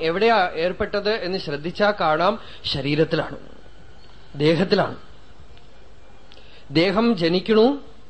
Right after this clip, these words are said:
ദേഹം വളരണു, ദേഹം പരിണമിക്കുന്നു,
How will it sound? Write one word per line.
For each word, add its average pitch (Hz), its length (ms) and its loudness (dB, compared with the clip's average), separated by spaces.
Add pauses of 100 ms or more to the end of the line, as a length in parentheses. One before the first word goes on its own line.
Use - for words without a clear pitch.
(1200)
ദേഹം 196 460 4
വളരണു, 190 500 6 (2000)
ദേഹം 202 400 4
പരിണമിക്കുന്നു, 214 760 4